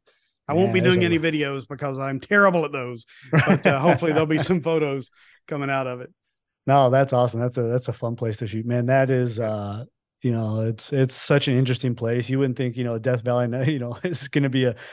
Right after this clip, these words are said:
Speaker 2: a landscape photographer's paradise, but man, that place is amazing.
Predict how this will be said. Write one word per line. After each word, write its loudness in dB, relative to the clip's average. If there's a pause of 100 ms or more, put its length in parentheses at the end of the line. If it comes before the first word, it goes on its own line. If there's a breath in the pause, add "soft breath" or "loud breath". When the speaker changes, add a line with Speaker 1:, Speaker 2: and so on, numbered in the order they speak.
(120 loud breath)
Speaker 2:
a 0
landscape 0
photographer's -2
paradise, 0
but -8
man, -6
that -4
place -6
is -6
amazing. -8